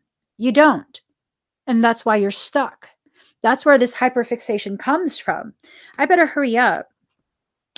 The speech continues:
Card number thirty-six, listening for truth. You just heard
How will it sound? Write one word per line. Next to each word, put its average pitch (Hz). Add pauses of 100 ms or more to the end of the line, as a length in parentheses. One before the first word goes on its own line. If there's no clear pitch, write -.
(420)
Card 269
number 269
thirty-six, 269
listening 240
for 226
truth. 226
You 226
just 247
heard 247